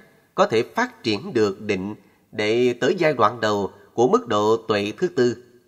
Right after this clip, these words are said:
sanh diệt tuệ, và từ đó trở đi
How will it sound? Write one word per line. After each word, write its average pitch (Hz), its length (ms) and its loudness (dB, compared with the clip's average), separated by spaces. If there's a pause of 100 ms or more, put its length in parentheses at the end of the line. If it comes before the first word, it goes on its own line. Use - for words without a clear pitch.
(240)
sanh 160 500 -8
diệt 104 220 -2 (100)
tuệ, 98 320 -2 (420)
và 113 200 2
từ 110 140 2
đó 131 220 4
trở 120 140 2
đi 113 320 -2